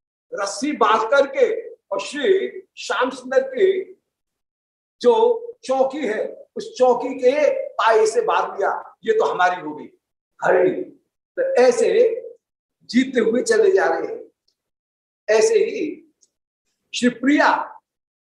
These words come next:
हार रही हैं और हारने में जोश दिखाती हुई कह रही है कि निस्सारयत अक्षाम, अरे सखी,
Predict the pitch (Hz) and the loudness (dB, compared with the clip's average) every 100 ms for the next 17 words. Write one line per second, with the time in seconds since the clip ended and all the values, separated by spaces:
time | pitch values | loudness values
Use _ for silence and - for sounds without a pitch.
0 | _ - - 196 262 285 302 254 185 - | _ -16 -4 0 2 0 -2 -2 -2 -6
1 | - - 185 - 185 254 285 285 269 269 | -14 -6 -4 -2 0 0 0 -2 -4 -4
2 | 269 - 262 302 - 247 - 226 240 233 | -6 -4 0 2 0 -2 -4 -6 -6 -8
3 | 240 233 220 226 196 202 - - _ - | -2 0 2 2 2 0 -2 -8 _ -6
4 | 240 - - - 220 247 285 294 294 - | -4 -4 -4 0 2 4 4 2 0 -4
5 | - - - - - - _ _ _ _ | -8 -8 -6 -6 -8 -16 _ _ _ _
6 | _ - 247 294 - 247 285 | _ -2 0 0 -2 -2 -2